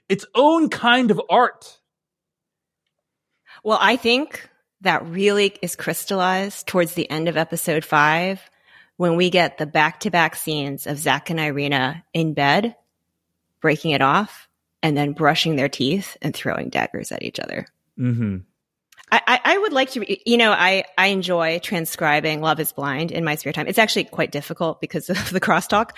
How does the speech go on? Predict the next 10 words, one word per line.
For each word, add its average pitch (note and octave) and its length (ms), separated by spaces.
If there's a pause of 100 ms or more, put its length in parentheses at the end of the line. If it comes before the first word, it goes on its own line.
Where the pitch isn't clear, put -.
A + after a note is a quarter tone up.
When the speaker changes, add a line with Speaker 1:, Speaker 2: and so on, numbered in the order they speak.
(480)
Speaker 2:
Um, F#3+ 260
but A#3 120
I F4 80
would A4+ 80
like G4+ 140
to G3+ 120
read F3 320
you C#3 440
how F3 280
that D3+ 460